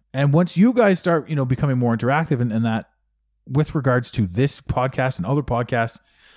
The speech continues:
when you guys really want to engage with things, we can move mountains.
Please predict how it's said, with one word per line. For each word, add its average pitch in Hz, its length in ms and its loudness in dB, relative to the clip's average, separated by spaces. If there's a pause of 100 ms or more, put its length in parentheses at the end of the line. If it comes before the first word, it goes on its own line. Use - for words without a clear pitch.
(120)
when 120 160 0
you 196 100 4
guys 196 220 0
really 165 140 2
want 139 240 0
to 120 120 -4
engage 120 380 -2
with 120 160 -6
things, 95 280 -6 (1400)
we 160 160 0
can 160 100 2
move 143 180 2
mountains. 175 460 -4